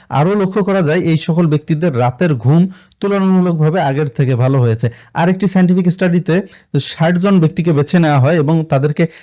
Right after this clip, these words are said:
ষাট দিন যাবৎ দুইশত চল্লিশ মিলিগ্রাম, আহ, অশ্বগন্ধার এক্সট্র্যাক্ট দেওয়া হয় এবং লক্ষ্য করা যায় যে এই সকল ব্যক্তিদের, উম, আহ, শরীরের মধ্যে স্ট্রেস হরমোন কর্টিসলের মাত্রা significantly কমে গিয়েছে। তো বন্ধুরা, অশ্বগন্ধা আপনি বিভিন্নভাবে গ্রহণ করতে পারেন। অশ্বগন্ধার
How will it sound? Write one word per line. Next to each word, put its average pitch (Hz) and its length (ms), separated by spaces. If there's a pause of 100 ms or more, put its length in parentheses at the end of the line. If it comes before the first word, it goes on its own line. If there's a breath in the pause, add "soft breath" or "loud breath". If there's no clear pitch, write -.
(280 loud breath)
ষাট 175 240
দিন 170 280
যাবৎ 165 220
দুইশত 151 520
চল্লিশ 156 420
মিলিগ্রাম, 147 460 (340 loud breath)
আহ, 147 80
অশ্বগন্ধার 139 480
এক্সট্র্যাক্ট 135 420
দেওয়া 139 200
হয় 160 160
এবং 156 200 (200)
লক্ষ্য 143 280
করা 185 180
যায় 160 180
যে 160 120
এই 151 120
সকল 151 260
ব্যক্তিদের, 143 400 (460 loud breath)
উম, 135 200
আহ, 147 160
শরীরের 147 380
মধ্যে 139 320
স্ট্রেস 151 480
হরমোন 147 240
কর্টিসলের 139 580
মাত্রা 131 340 (140)
significantly 135 680
কমে 135 220
গিয়েছে। 113 300
তো 160 120
বন্ধুরা, 180 380 (300 loud breath)
অশ্বগন্ধা 175 580
আপনি 160 380
বিভিন্নভাবে 139 640
গ্রহণ 127 260
করতে 113 280
পারেন। 110 200
অশ্বগন্ধার 127 500